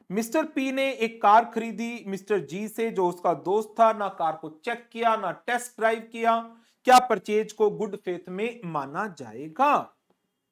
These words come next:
दोनों क्वेश्चन कवर्ड हैं, फ़ोर्टी टू and सेवन।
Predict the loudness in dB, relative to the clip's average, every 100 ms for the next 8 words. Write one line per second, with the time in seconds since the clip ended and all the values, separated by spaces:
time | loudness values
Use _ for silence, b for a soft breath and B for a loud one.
0 | _ _ _ _ _ _ _ _ _ _
1 | -4 4 4 6 4 4 0 0 -6 -6
2 | -8 -8 -10 -14 -20 _ _ _ _ _
3 | _ _ _ _ _ _ _ _ _ 2
4 | 4 -2 -2 -2 -2 -4 -4 -4 -6 -12
5 | -16 -18